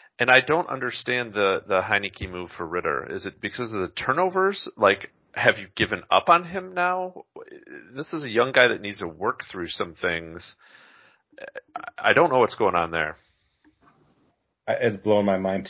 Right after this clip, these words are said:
Speaker 2: too. Lucas, Alex, let me ask you this question. You guys played sports further into life than I did.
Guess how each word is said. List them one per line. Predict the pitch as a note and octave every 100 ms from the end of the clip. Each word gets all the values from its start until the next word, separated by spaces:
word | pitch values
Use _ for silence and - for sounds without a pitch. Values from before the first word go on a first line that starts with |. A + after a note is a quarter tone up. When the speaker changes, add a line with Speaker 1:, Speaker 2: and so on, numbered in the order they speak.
| -
Speaker 2:
too. | G2 G2 _ _ _ _ _ _
Lucas, | D3+ E3 D3
Alex, | D#3+ E3 -
let | A#3
me | F#3
ask | C#3+ A2 -
you | G#2+
this | G2
question. | - F#2+ - -
You | B2
guys | A#2+ A2 -
played | G2+ F#2+
sports | - G#2+ G2+ -
further | G#2+ G2+ F#2+
into | F#2 F#2 F2+ G2 - A2+
life | G2+ F#2+ -
than | G2
I | F#2 F#2+ F#2+
did. | F#2 F#2 F#2